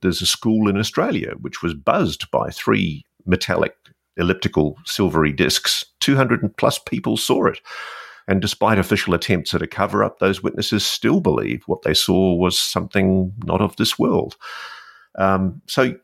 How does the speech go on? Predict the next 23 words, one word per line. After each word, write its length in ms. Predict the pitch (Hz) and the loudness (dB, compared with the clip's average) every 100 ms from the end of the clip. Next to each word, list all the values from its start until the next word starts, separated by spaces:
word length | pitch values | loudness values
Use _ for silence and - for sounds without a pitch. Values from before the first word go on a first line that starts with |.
| _ - | _ -2
uh, 60 | |
there 220 | 117 139 226 | 2 4 4
is 100 | 208 | 2
a 80 | |
phenomenon 680 | - 110 80 62 53 - 117 - | 2 2 2 0 -4 -4 -6 0
that 140 | 101 | 2
I 140 | 98 131 | 4 2
think 260 | 90 87 | 0 0
is 140 | 90 87 | 0 2
manifesting 580 | 90 104 98 - 85 | 2 2 2 0 0
itself 400 | 76 - 90 78 - | 0 0 0 0 -2
to 100 | 85 | -4
humanity. 580 | 82 78 73 76 87 | -2 0 0 -2 -2
It's 120 | 90 139 | 0 0
actually 240 | - - | 0 -2
quite 260 | - 104 98 | 0 0 2
inquisitive, 580 | 92 - 139 113 85 | 0 0 0 2 2
interestingly 480 | 82 - - 85 82 | 0 -2 -2 -2 0
enough, 260 | 80 82 - | 0 -2 -2
about 320 | 87 90 - | -2 -2 -4
kids. 400 | - 196 208 - | -2 0 0 0
I 60 | 82 | 2
was, 180 | - | 0